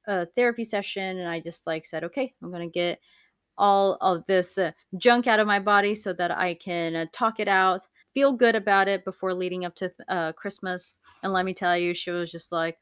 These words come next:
"Uh-huh, uh-huh, that's exactly <laughs> what happened. You got sick because you're stressed. So let's not be stressed." I will say that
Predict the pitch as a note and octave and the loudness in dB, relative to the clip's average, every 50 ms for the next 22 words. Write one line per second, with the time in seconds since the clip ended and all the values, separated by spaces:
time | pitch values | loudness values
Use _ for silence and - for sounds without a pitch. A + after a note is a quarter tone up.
0 | _ - E3+ E3+ C#3 D#3+ D#3+ F3+ A#3 D#4+ - _ _ _ _ D#3+ E3 D#3+ D#3+ D#3 | _ -8 -8 -8 -4 -4 -4 -4 -4 -6 -8 _ _ _ _ -6 -6 -4 -4 -6
1 | D#3+ - D4+ C4 G3 F#3+ - F#3+ F#3+ F3+ F3 F3+ D#3+ G3 - - - D4 D4+ A#3 | -4 -6 -4 -6 -6 -4 -4 -6 -8 -4 0 0 0 0 -2 2 4 4 6 6
2 | A3 D4 D#4 C4+ B3+ G#3 E3 F3 - - G3 A3 A#3+ A#3 G3 - F#3+ F#3+ F3+ F#3 | 6 4 4 4 0 -2 -2 -2 -6 -8 -6 -4 -4 -4 -4 -4 -6 -4 0 0
3 | E3+ D#3 D#3+ - - F#3+ G3+ G#3 G#3 G#3+ G#3+ G#3 G#3 G3 A3 B3+ - - - E3+ | -2 -2 -2 -4 -6 -6 -6 -6 -8 -8 -6 -6 -6 -4 -4 -6 -6 -4 -4 -4
4 | D#3+ G3 G#3 - _ _ - - - - - - _ _ - - A3+ G#3+ G#3 G#3 | -4 -4 -6 -12 _ _ -20 -20 -20 -20 -20 -20 _ _ 0 4 6 8 8 6
5 | G3+ G3+ G#3 G#3+ G#3 A3 A3+ A3+ - - C#4 E4 E4 - - - _ - G3 F#3+ | 6 2 0 -4 -4 -4 -4 -4 -2 -2 0 0 0 0 -2 -8 _ -6 -4 -4
6 | F#3 E3+ E3 E3 _ _ _ _ _ _ _ - - - F3 - - - - _ | -4 -4 -8 -12 _ _ _ _ _ _ _ -14 -4 -4 -4 -4 -4 -12 -20 _
7 | _ _ _ _ _ _ _ _ _ _ _ _ _ _ _ _ _ - G3+ G#3 | _ _ _ _ _ _ _ _ _ _ _ _ _ _ _ _ _ 4 4 4
8 | G#3 A3 A#3+ A#3 A3+ - G3 F3 E3 D#3 D#3 D#3 D#3 D#3+ D#3+ _ D#3+ E3+ F3+ E3+ | 6 4 0 0 0 -2 -2 0 0 0 -2 -2 -6 -8 -12 _ 0 2 2 4
9 | E3 E3 E3 D#3+ - - | 4 4 2 0 -2 -8